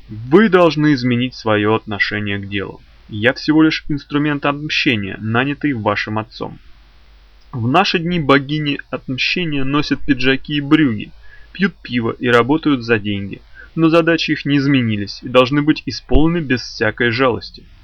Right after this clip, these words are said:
Я намерен найти убийцу вашего брата. В эти поиски входит проверка всех доступных фактов. Я займусь мистером Бронсоном так же, как и всеми другими, кто имел несчастье находиться недалеко от места преступления.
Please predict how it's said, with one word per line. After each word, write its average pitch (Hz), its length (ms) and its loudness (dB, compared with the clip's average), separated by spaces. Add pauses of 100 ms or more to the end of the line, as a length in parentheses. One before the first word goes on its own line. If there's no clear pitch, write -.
(260)
Я 107 260 -2
намерен 127 460 0
найти 127 400 -4
убийцу 117 640 -4
вашего 107 400 -4
брата. 120 420 0 (540)
В 113 100 -2
эти 156 200 2
поиски 123 480 -2
входит 135 400 -2
проверка 135 480 2
всех 131 480 2
доступных 120 640 -4
фактов. - 360 -2 (520)
Я 139 220 4
займусь 151 400 2
мистером 120 460 -2
Бронсоном 117 560 2 (100)
так 143 240 4
же, 110 180 -6 (260)
как 117 220 -2
и 110 40 -6
всеми 110 340 -4
другими, 139 440 0
кто - 280 -4
имел 113 240 0
несчастье 131 560 0
находиться 113 560 -2
недалеко 113 540 -2
от 107 120 -2
места 101 320 -8
преступления. 104 760 -6